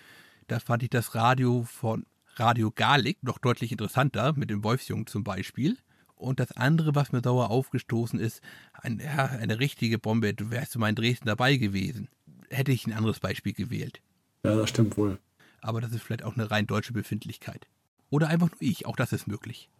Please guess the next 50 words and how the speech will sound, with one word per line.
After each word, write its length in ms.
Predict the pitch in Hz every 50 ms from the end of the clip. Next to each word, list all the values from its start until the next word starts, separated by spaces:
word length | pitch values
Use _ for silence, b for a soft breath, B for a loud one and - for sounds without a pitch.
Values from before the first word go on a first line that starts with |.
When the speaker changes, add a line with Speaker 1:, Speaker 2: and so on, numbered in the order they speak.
| _ _ _ -
Speaker 2:
Ich 160 | - 131 -
weiß 140 | 185 185 165
es 60 | 127 120
nicht. 100 | 127 135
Also, 180 | 135 127 143
ja, 140 | 156 170 156
da 320 | 127 - - - 156 160
habe 140 | 180 226 175
ich, 160 | 151 - - _ _
muss 220 | - 233 190 175 175
ich 60 | 175
sagen, 180 | - 180 170 175
nach 100 | 160 151
den 140 | 170 202
zwei 180 | - - 170 160
Jahren 300 | 165 170 165 160 165 170
jetzt 340 | 170 160 - - - - -
die 80 | 147
Story 320 | 131 - - 151 151 147 151
nicht 100 | 139 131
mehr 100 | 147 143
ganz 120 | 151 147
so 100 | - 151
parat 400 | 127 - 139 135 135 135 147 151
im 120 | 160 156 127
Kopf, 260 | - 143 - - -
dass 160 | - 135 127
ich 60 | 127
da 140 | 127 135 139
jetzt 160 | 131 127 -
sowas 180 | - 131 120 123
äußern 280 | - 143 131 139 120
könnte. 460 | 113 - 120 120 113 - 135 139 135 - _
Ich 60 | -
weiß 160 | 120 120 113
es 80 | 117 117
nicht 100 | 113 98
mehr. 120 | 107 113 -
Also 100 | 113 113
ich 100 | - -
fand's 340 | - 147 147 131 - -
damals 280 | - 165 147 139 127 127
witzig, 280 | 143 143 - - 131 123
wie 20 |
gesagt, 180 | 127 127 139 127
ich 60 | 120
habe 100 | 131 135
jetzt 80 | 127 131
aber 100 | 127 127
nicht 320 | 131 127 127 - - -